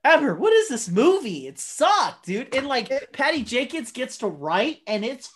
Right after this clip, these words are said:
Speaker 1: fucking terrible.
Speaker 2: Again, I, I still feel like it was worth watching once.
Speaker 1: Just so I could shit on it.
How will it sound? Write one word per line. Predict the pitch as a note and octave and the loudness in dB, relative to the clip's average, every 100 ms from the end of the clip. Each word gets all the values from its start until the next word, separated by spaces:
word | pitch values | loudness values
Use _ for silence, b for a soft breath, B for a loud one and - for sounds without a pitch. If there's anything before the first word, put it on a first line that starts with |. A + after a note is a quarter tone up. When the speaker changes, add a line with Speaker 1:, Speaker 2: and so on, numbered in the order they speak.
| _ | _
Speaker 1:
fucking | G#4 G4+ - G3 D3+ | -2 -2 -2 -8 -8
terrible. | - - G#4+ C5 C4+ D#3+ C#3 A#2+ - | -8 -4 0 2 2 0 -2 -8 -6
Speaker 2:
Again, | F3+ E3 A3 F#3+ | -4 2 2 2
I, | G3 - | -2 0
I | G3 | -2
still | - A#3 | 4 4
feel | A#3 A3+ A3+ | 4 4 4
like | G#3 | 4
it | F#3 | 2
was | E3+ | -2
worth | D3 F3 F3 | 0 -2 0
watching | F3+ F3+ E3+ C#3+ | -2 -2 -6 -10
once. | C3+ F#3 - - - _ _ _ _ _ _ _ _ _ - | -8 -10 -12 -20 -20 _ _ _ _ _ _ _ _ _ -14
Speaker 1:
Just | E3 | -12
so | E3 | -10
I | C3+ | -12
could | - - | -14 -14
shit | - - C#4 | -12 -4 -4
on | G#3+ F#3 | -2 -4
it. | B3+ | -6